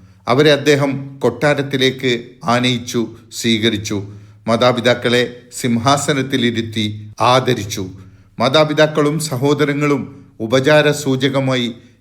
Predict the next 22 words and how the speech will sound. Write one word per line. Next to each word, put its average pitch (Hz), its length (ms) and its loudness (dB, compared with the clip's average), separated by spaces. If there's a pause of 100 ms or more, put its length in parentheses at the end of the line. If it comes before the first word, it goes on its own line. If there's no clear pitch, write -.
(100)
യൂസുഫിനു 131 560 -2
മുമ്പിൽ 120 360 -2 (440)
സുജൂദ് 110 520 -2
ചെയ്തു. 98 280 -4 (540)
നാം 113 200 0
പഠിക്കുന്ന 120 460 -2 (380)
സൂറത്ത് 120 420 -2
യൂസുഫിൻ്റെ 123 680 -2
തുടക്കത്തിൽ 123 480 0 (440)
യൂസുഫ് 143 380 2
നബിയുടെ 139 360 4 (120)
ചരിത്രം 139 480 2 (200)
പറഞ്ഞു 143 360 0
തുടങ്ങിയത് 143 600 0 (440)
ചെറുപ്പത്തിൽ 147 640 0 (360)
യൂസുഫ് 143 480 0
കണ്ട 135 180 -2 (280)
ഒരു 123 100 0
സ്വപ്നം 127 520 -2 (360)
അദ്ദേഹം 120 460 0
പിതാവിനോട് 117 640 0 (380)
പറഞ്ഞുകൊണ്ടാണ്. 101 720 0